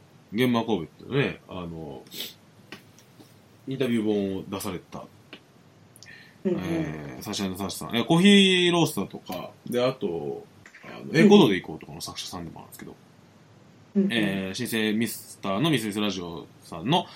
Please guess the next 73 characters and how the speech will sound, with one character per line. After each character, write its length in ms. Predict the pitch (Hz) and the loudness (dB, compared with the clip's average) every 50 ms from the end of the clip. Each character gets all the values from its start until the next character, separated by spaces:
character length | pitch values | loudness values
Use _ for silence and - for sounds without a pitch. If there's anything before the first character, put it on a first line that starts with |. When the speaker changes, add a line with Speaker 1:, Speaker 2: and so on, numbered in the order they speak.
| - - - | -20 -14 -6
Speaker 1:
え 520 | - 104 101 98 95 92 90 85 85 85 87 | -4 -2 0 0 -2 -2 -6 -8 -8 -6 -4
ー、 80 | 104 107 | -2 0
現 100 | 107 104 | 0 0
場 80 | 101 | 0
神 140 | 101 104 87 | -2 -4 -4
戸 140 | 85 - 95 | -4 -6 -8
特 60 | 98 | -6
別 200 | - 104 95 101 | -6 -6 -4 -4
イ 40 | 104 | -4
ン 40 | 101 | -4
タ 80 | 101 95 | -2 -2
ビ 100 | 98 95 | -4 -4
ュ 20 | |
ー 40 | 98 | -4
編 100 | 98 98 | -2 2
に 80 | 143 | 4
て、 180 | - 170 - - - - - - - - - - - - | 4 4 4 2 -2 -14 -14 -14 -14 -14 -14 -16 -6 0
え 80 | - 135 | 2 4
ー、 40 | 127 | 6
ゲ 140 | 131 151 147 | 8 8 8
ー 40 | |
ム 60 | 143 135 | 6 6
マ 60 | 131 | 2
ー 40 | 131 | 0
ケ 80 | 120 | -2
ッ 80 | 117 - - - | -4 -6 -4 0
ト 260 | - 240 240 - - - - | 4 4 4 4 2 0 0
の 200 | 170 202 202 - | 2 2 2 2
閉 180 | 180 170 170 170 | 2 2 4 4
幕 160 | 156 123 - | 4 2 0
し-、 200 | - - - - - | -4 -8 -8 -4 0
間 160 | - 165 196 | 4 6 8
際 120 | 208 175 110 | 8 8 6
に、 80 | - - | 2 -2
え 60 | 107 | -4
ー、 40 | 101 | -2
収 120 | - - | -2 -2
録 140 | 113 - - | -2 -2 -2
し 60 | - | -2
て 60 | - 110 | -2 -2
い 40 | 98 | -2
た 60 | 110 | -2
だ 60 | 120 | 0
き 60 | 139 | 2
ま 80 | 156 156 | 2 2
し 80 | 151 - | 2 0
た。 100 | - 90 | -2 -2
ど 120 | 92 95 | -4 -8
う 20 | 90 | -8
も 80 | 90 | -6
あ 20 | 98 | -4
り 60 | 117 | -2
が 60 | 135 | 0
と 60 | 139 135 | 0 0
う 20 | |
ご 60 | 127 | 2
ざ 100 | 135 147 | 2 2
い 40 | 151 | 4
ま 80 | 156 156 | 4 2
す。 80 | - | 2
と。 320 | 160 160 143 127 - - - - - - - - - - - - - - | 2 0 0 0 -4 -10 -18 -18 -20 -20 -20 -20 -20 -20 -20 -18 -10 -6
い 60 | 117 | -4
や、 80 | 131 127 | -2 -2
も 260 | 127 127 120 120 120 | -2 -2 -2 -2 0
う 20 | |
ね、 140 | 117 120 117 | 0 0 2
Speaker 2:
う 20 | 113 | 2
ん 40 | |
う 20 | - | 2
ん。 20 | - | 2
Speaker 1:
本 80 | 143 139 | 0 2
当 100 | - 143 | 4 4
に、 280 | - - 127 120 - | 4 4 4 0 -6